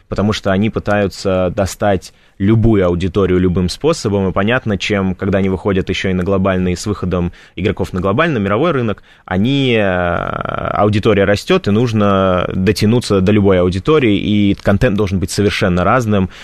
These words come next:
на любой вкус. А раньше такой вот в плане премиальности, ну, понятно, что H B O, да, это премиальный контент, потому что это,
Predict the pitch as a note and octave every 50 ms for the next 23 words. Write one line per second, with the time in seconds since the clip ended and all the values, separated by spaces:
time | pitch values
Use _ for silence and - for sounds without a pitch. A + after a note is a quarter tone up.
0 | - - - F#2+ G2 G2 F#2+ F2+ G#2 G2+ - - - F#2 F2 - - - - -
1 | - _ - F2+ F#2 F#2 F2+ F#2 F#2 A#2 C#3 D#3+ F3 E3 - - C#3 B2 A#2+ G#2+
2 | - A2 G2 - B2+ A#2 G#2+ F2+ - - - A#2 A#2 A2+ G#2+ G2+ F#2 - - A2
3 | G#2+ G#2+ G#2 G2+ G#2+ C3+ D3+ D3+ B2+ G#2+ - - - G2+ G2+ - A2+ C#3+ D#3 C#3
4 | - - - G2+ G2 F2 E2+ F#2+ G2 A2 B2 A#2 F#2+ G2 G2+ F#2+ - F2+ D#2+ -
5 | F#2 F#2+ F#2 F2+ F2 F2 E2+ - F2+ F2 F2 - E2 D#2+ D#2+ - - D#2+ E2+ F2
6 | F#2 - - - F2+ E2+ - F#2 F2